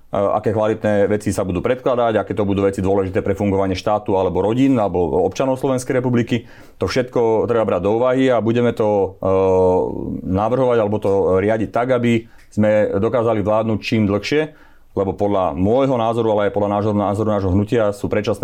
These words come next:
voľby tou absolútne najhoršou alternatívou, kde to môže skončiť práve kvôli tomu, že sas sa rozhodla odísť, e, podľa môjho názoru nezmyselne, ale hlavne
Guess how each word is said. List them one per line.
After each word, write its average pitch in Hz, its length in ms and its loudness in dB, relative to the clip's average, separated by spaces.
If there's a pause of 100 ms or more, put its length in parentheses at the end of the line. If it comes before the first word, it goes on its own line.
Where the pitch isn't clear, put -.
voľby 98 240 0
tou 104 160 0
absolútne 104 320 -4
najhoršou 98 480 0
alternatívou, 107 640 -2 (640)
kde 110 80 2
to 113 160 0
môže 120 240 0
skončiť 110 400 -2
práve 104 240 0
kvôli 101 160 0
tomu, 107 240 0
že 98 160 0
sas 104 160 -2
sa - 80 -2
rozhodla 95 320 0
odísť, 92 480 -2
e, 90 320 2 (400)
podľa 101 160 0
môjho 107 240 0
názoru 98 300 0 (500)
nezmyselne, 151 640 0 (480)
ale 95 160 -2
hlavne 95 560 0